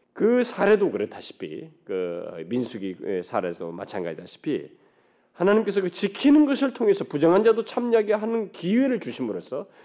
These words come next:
본래 그들에게 의도하신 은혜를 베풀고자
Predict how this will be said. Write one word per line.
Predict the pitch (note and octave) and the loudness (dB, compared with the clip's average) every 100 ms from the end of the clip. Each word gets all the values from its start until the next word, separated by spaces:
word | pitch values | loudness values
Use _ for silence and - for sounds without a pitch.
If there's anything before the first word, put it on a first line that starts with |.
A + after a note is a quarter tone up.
| - - - | -20 -20 0
본래 | B2 F3+ C4+ B3 | 4 6 6 4
그들에게 | F#3 E3+ F#3+ F3 E3 | 2 6 6 6 6
의도하신 | A#2+ C3+ D3+ G#3+ A#3+ G#3+ C#3+ G#2+ - - | 4 2 2 4 4 4 2 0 -8 -8
은혜를 | D#3+ D3+ G3 C#4 F4 | 2 6 8 8 6
베풀고자 | C4 - C4 A3 F3+ B2+ A#2 | 4 2 0 2 2 2 0